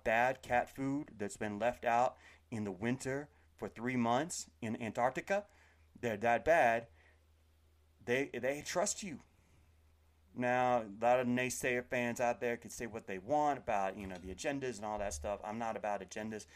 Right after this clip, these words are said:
I'm about teams performing to their potential. And that's what's happening with United right now. They're performing to their potential based on what they got. They're performing to their potential based on how good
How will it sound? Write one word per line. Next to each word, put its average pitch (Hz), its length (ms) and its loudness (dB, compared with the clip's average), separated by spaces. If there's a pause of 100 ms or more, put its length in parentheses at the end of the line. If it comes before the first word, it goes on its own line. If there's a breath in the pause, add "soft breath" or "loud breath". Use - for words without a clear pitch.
(360 loud breath)
I'm 101 140 -4
about 98 420 -2 (600 soft breath)
teams 107 420 -4
performing 101 540 -6
to 101 160 -14
their 95 180 -4
potential. - 680 -12 (760 soft breath)
And 90 240 -16
that's 120 340 2
what's 175 160 -2
happening 131 640 0
with 101 160 -10
United 95 480 -6
right 92 220 -8
now. 90 240 -10
They're 110 160 -2
performing 127 680 -4
to 123 180 -10
their 120 120 -2
potential 107 540 -8
based 104 220 -8
on 92 100 -8
what 95 180 -8
they 90 120 -12
got. 117 320 -2 (200 loud breath)
They're 98 120 -10
performing 131 460 -4
to 139 100 -8
their 110 100 -4
potential 101 460 -8
based 92 280 -8
on 87 220 -8
how 92 200 -8
good 92 280 -6